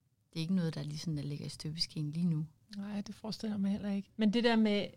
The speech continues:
Speaker 2: jeg synes bestemt, at man må drømme stort og have, øh, en virksomhed, som, som fortsætter. Men bliver I ved, Ditte, bliver I ved med at have base? Bliver du ved med at have base? Der er Nikolaj. Er jeres base i København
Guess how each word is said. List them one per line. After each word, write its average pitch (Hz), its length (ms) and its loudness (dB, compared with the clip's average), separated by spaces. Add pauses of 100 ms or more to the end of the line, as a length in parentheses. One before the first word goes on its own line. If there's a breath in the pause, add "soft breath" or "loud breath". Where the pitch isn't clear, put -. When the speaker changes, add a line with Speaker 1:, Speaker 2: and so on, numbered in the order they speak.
(120)
Speaker 2:
jeg 202 120 2
synes 226 200 -2
bestemt, - 480 -6
at 220 100 -4
man 190 120 -2
må 180 100 -2
drømme 170 360 -6
stort - 420 -6
og 180 140 -4
have, 170 320 -2 (260)
øh, 170 340 -2
en 180 160 2
virksomhed, 190 480 0
som, 170 240 -4 (160)
som 165 300 -6
fortsætter. 180 580 -6 (360 loud breath)
Men 185 200 4
bliver 190 220 0
I 170 100 -4
ved, 220 200 0
Ditte, 202 240 -4
bliver 185 240 -10
I 180 40 -14
ved 214 100 -4
med 254 140 -6
at 233 60 -10
have 208 100 -6 (120)
base? 202 480 -10
Bliver 208 120 0
du 277 240 -4
ved 226 120 -2
med 196 160 -2
at 180 80 -6
have 180 80 -4
base? 160 320 -8
Der 208 60 -6
er 220 80 -4
Nikolaj. 208 440 -4 (140)
Er 190 100 -6
jeres 190 240 -4
base 190 340 -6
i 202 40 -6
København 190 540 -8